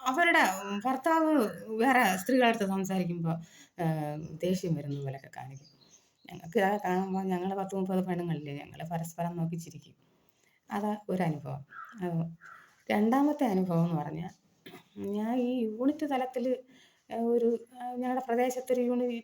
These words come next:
ഇരുപത് ഗ്രൂപ്പ് ചേർന്ന യൂണിറ്റ് തലത്തിൽ അവരുടെ ഒരു, ഏഹ്, അച്ഛനുണ്ടെന്ന് ഞാൻ പറഞ്ഞല്ലോ. ഈ അച്ഛനുമായിട്ട് യൂണിറ്റ് മീറ്റിംഗ് കൂടാനായിട്ട് ഇരുന്നു. ഇരുന്ന സമയത്ത് ഈ അച്ഛനാണെങ്കി പിന്നെ ആ പള്ളിയില്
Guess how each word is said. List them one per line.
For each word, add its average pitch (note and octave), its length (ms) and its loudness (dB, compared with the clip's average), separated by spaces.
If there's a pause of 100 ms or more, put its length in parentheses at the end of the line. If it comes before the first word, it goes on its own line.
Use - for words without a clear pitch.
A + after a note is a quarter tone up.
(140)
ഇരുപത് B3+ 320 0
ഗ്രൂപ്പ് B3 240 2
ചേർന്ന B3 220 2
യൂണിറ്റ് A#3+ 280 0
തലത്തിൽ B3 300 0
അവരുടെ B3 400 2
ഒരു, C#4+ 220 4 (540)
ഏഹ്, C4+ 420 2
അച്ഛനുണ്ടെന്ന് A#3+ 520 2
ഞാൻ F#3 140 2
പറഞ്ഞല്ലോ. C#3 440 -2 (640)
ഈ C#4 80 2
അച്ഛനുമായിട്ട് A#3+ 680 4
യൂണിറ്റ് D4+ 460 4
മീറ്റിംഗ് G3 420 2
കൂടാനായിട്ട് E3+ 580 0 (100)
ഇരുന്നു. A3+ 300 -6 (680)
ഇരുന്ന C#4+ 280 4
സമയത്ത് A3+ 640 0 (1400)
ഈ A3 100 0
അച്ഛനാണെങ്കി A3 640 2 (200)
പിന്നെ E3 320 0 (460)
ആ A#3 100 -6
പള്ളിയില് C4 540 2